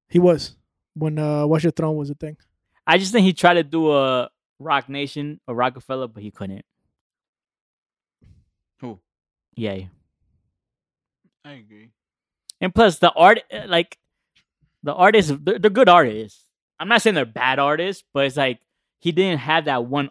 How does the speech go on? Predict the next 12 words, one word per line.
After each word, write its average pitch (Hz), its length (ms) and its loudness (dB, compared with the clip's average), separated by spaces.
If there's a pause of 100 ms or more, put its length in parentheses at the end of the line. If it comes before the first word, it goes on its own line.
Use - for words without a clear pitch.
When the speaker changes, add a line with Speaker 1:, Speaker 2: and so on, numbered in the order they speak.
Speaker 2:
artist 131 600 -6
that, 104 300 -10 (460)
he 180 60 -2
didn't 180 120 -2
have 165 120 0
that 139 160 -4
Kanye. 107 540 -8
He 139 80 -14
didn't 139 120 -6
have 131 100 -6
the 131 80 -8
Rihanna. 113 540 -10